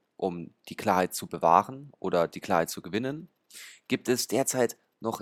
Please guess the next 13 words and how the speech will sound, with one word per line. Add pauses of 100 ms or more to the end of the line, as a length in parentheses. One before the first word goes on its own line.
nicht
viele
Studien
über
die
Wirksamkeit. (960)
Bisher
gibt
es
nur
wenige
Studien (760)
von